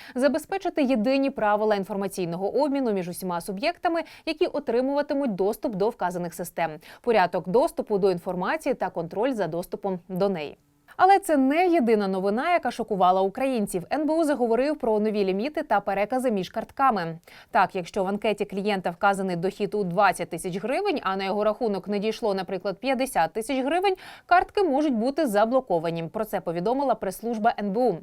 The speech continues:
Заступник голови Н Б У Дмитро Олійник на зустрічі правління Нацбанку з керівниками тридцяти найбільших банків країни пояснив доцільність цієї ідеї боротьбою з використанням банків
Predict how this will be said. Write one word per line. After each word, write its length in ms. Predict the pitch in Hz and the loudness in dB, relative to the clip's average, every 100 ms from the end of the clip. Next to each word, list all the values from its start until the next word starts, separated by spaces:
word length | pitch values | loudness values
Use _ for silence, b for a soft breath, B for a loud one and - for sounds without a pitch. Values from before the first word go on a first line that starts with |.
| - | 0
Заступник 480 | 254 330 320 247 226 | 6 6 6 0 2
голови 360 | 254 233 226 | 2 4 4
Н 160 | 226 214 | 4 4
Б 80 | 196 | 2
У 140 | 285 | 2
Дмитро 400 | 262 226 214 220 214 | 2 2 2 2 4
Олійник 440 | 233 285 311 269 | 2 2 0 0
на 120 | 226 | 0
зустрічі 420 | 214 233 226 202 | 0 -2 -2 -4
правління 480 | 214 247 226 202 175 | 2 4 4 2 0
Нацбанку 540 | 175 180 185 269 - 233 | -2 -2 0 -2 -2 -4
з 60 | |
керівниками 640 | - 220 196 202 214 202 | 0 0 0 0 2 2
тридцяти 480 | 196 226 226 247 240 | 0 -4 -2 -2 -2
найбільших 440 | 190 170 175 214 202 | -2 0 -2 -2 0
банків 400 | 190 175 214 214 | 0 0 -2 -4
країни 440 | 277 320 381 370 | -2 0 0 -2
пояснив 440 | 349 277 277 294 | -2 -2 -2 -2
доцільність 600 | 247 277 - 226 254 320 - | 0 -2 -2 -2 -2 -4 -4
цієї 420 | 202 196 196 214 | 0 2 2 -2
ідеї 340 | 185 233 320 | 0 0 2
боротьбою 580 | 262 220 196 180 254 269 | 2 0 0 0 0 0
з 60 | 208 | 0
використанням 800 | 208 202 185 - 220 220 208 190 | -2 -2 -4 0 0 0 -2 2
банків 440 | 196 302 311 277 | 2 2 0 -4